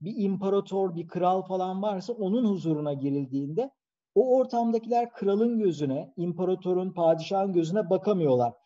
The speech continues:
saygı ifadesi olarak. Ee, korkuyorlar da bakmaktan. Oysa kral, imparator onlara bakabiliyor. Fakat bu hikayede Mu önüne konulan bütün kuralları hiç kale almıyor, hiç ciddiye almıyor. Diyor ki, "Bu kurallar beni durdurmamalı." diyor.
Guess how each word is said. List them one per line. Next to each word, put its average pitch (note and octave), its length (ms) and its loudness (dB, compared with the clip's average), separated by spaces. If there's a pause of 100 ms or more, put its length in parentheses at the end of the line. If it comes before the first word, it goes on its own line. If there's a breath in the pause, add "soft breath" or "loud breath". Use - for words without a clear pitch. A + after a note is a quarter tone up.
(140)
saygı D#3 460 4
ifadesi B2+ 600 2
olarak. C#3+ 320 -4 (480)
Ee, D#3+ 40 -6 (380)
korkuyorlar F#3+ 840 6
da B2+ 220 -2
bakmaktan. C#3 760 0 (340)
Oysa G3+ 420 0
kral, G3 400 2
imparator F#3 420 2
onlara G3 380 2
bakabiliyor. F#3 640 2 (420)
Fakat C4 320 -4
bu B3+ 120 -4
hikayede C4 720 -2 (460)
Mu G#3 640 0 (220)
önüne A3 460 2 (200)
konulan A3 520 0
bütün C#4 320 -12
kuralları G3 800 -2 (460)
hiç E4+ 200 -8
kale G#3+ 380 2
almıyor, D3+ 500 0
hiç - 240 -18
ciddiye G#3+ 340 2
almıyor. D#3 580 0
Diyor C4+ 160 -8
ki, G3+ 120 -12
"Bu G3+ 60 -10
kurallar A3+ 480 2
beni A3 200 -2
durdurmamalı." F#3+ 720 -2
diyor. E3+ 220 -4